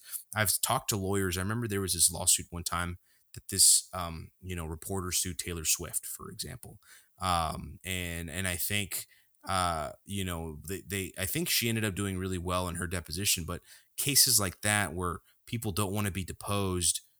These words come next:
you know, it, it drives settlement. And in this situation with Doctor Disrespect, um, corporation like Twitch and, uh, you know, a,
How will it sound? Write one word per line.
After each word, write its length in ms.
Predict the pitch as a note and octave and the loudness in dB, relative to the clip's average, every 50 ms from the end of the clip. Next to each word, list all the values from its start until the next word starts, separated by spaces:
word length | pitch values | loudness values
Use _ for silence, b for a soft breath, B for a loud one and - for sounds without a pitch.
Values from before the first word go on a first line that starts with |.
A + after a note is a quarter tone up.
| _ _ | _ _
you 140 | - F#2 F#2+ | -4 -2 0
know, 220 | F2+ F2 E2+ E2+ | 0 0 0 -2
it, 120 | E2+ F#2+ F#2 - | -2 -2 -4 -4
it 120 | G2+ F#2+ | -4 -2
drives 640 | F2 - F#2+ F#2+ G2 G2+ G#2 G#2 F2 - - - - - | -2 0 2 2 2 4 2 2 4 6 4 4 6 6
settlement. 540 | - - - G#2+ G2+ F2+ D#2+ D#2 B1 A1 - _ - | 8 8 8 8 6 4 0 -4 -6 -10 -12 _ -8
And 280 | F2 F2+ F2 E2 D#2+ A#1 | -6 -6 -4 -6 -6 -6
in 180 | E2 F#2 F2+ | -4 -4 -2
this 180 | F#2 F#2+ F#2+ - | 0 4 6 6
situation 540 | - G#2 - - G2 F#2+ F#2+ F2+ - - F#2 | 6 6 2 0 0 0 0 0 0 0 -2
with 100 | E2+ - | -4 -4
Doctor 300 | - E2 E2+ - - E2 | -2 -2 -2 -2 -4 -6
Disrespect, 760 | - D#2+ - - - - - - B2 B2 A2 G#2 - - - B B B B B B B B - | -2 0 0 4 6 6 6 8 8 6 4 4 2 -4 -10 B B B B B B B B 2
um, 300 | G#2 G2+ G2 F#2 E2+ - - | 4 6 6 4 2 -2 -2
corporation 600 | - A2 G2+ - F2+ G2+ A2+ A2 - - A#2 F#2 | -2 -2 -2 0 0 0 2 4 4 4 2 0
like 180 | F2+ F2+ F#2 - | -2 -4 -6 -6
Twitch 600 | - - A#2+ B2 A#2+ G2+ - - - - - b b b b b _ - | -4 0 0 2 2 2 2 0 0 0 -2 b b b b b _ -6
and, 420 | - G2 G2+ G2+ G2 G2 F#2+ E2 - - | -2 0 2 4 2 2 0 -2 -4 -4
uh, 160 | - G2 - - | -4 -4 -4 -4
you 160 | - G2 G2+ G2 | -6 -6 -4 -4
know, 240 | F#2+ F2+ F2+ E2+ - | -2 -2 -4 -4 -4
a, 140 | E2+ F#2 | -4 -6